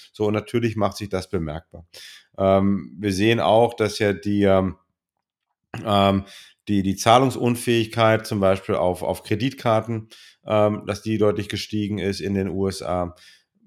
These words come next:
Wir sehen also ganz deutlich immer mehr so Anzeichen von, äh, von dieser Abkühlung. Und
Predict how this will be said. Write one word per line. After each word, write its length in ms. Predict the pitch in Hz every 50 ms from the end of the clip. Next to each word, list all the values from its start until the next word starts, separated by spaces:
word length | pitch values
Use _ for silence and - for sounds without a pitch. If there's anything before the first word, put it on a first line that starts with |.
| - -
Wir 160 | 98 101 101
sehen 220 | 95 98 113 117
also 200 | 113 110 107 104
ganz 320 | 92 107 107 113 113 - -
deutlich 380 | 110 104 104 98 92 90 -
immer 300 | - 147 143 143 139 127
mehr 420 | 113 107 107 110 117 120 120 113 107
so 160 | 101 104 -
Anzeichen 760 | - 92 104 113 113 - - 117 107 104 104 104 - - 101 95
von, 580 | - - - 101 101 101 101 101 98 98 98
äh, 160 | 98 95 95
von 260 | 92 - - 101 101 95
dieser 240 | 95 90 92 -
Abkühlung. 640 | - 98 - - - - - 131 123 123 123 131 123
Und 60 | -